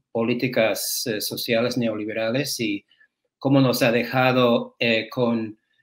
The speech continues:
una, eh, eh, superestructura frágil, eh, en el país y,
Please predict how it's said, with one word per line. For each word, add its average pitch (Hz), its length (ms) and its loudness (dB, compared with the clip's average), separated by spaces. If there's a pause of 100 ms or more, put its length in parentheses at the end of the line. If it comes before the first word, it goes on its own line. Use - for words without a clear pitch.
(140)
una, 120 840 4
eh, - 260 -6
eh, 120 160 -2
superestructura 135 920 2
frágil, 147 720 0
eh, 120 380 -6
en 117 180 -6
el 113 120 -4
país 123 560 0
y, 104 360 -4